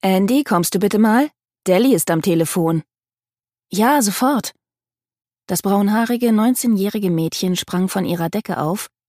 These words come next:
und rannte auf Connie Burnett zu, die das Telefon hielt. „Hallo, Delly?“,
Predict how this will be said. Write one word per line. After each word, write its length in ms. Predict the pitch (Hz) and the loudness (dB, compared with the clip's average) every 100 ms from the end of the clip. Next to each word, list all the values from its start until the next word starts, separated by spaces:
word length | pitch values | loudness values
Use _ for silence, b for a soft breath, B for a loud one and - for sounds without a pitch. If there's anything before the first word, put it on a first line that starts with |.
| _ | _
und 160 | 185 190 | -2 0
rannte 260 | 233 269 | 0 0
auf 240 | 240 226 - | -4 -6 -6
Connie 300 | - 226 226 | -2 0 0
Burnett 480 | - 196 226 160 - | 0 -2 0 -2 -4
zu, 300 | - 147 139 | -6 -6 -8
die 80 | |
das 160 | - 143 | -8 -6
Telefon 420 | - 180 170 139 | -2 -2 -2 -4
hielt. 360 | 139 165 170 - - _ _ _ _ _ _ - | -4 -4 -8 -14 -20 _ _ _ _ _ _ -8
„Hallo, 380 | 175 165 190 269 _ - | -4 -2 -2 -6 _ -2
Delly?“, 380 | 180 190 285 | 2 2 0